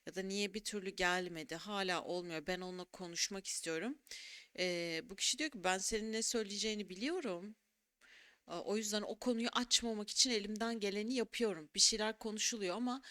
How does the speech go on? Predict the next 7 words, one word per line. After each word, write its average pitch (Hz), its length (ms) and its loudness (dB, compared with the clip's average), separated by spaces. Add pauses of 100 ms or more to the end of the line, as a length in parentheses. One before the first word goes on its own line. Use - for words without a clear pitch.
(300)
asıl 233 320 2
konuşulması 202 640 -2
gereken 196 480 -2
konu 240 340 -4
hep 247 260 0
ikinci 190 360 -4
planda." 208 600 -2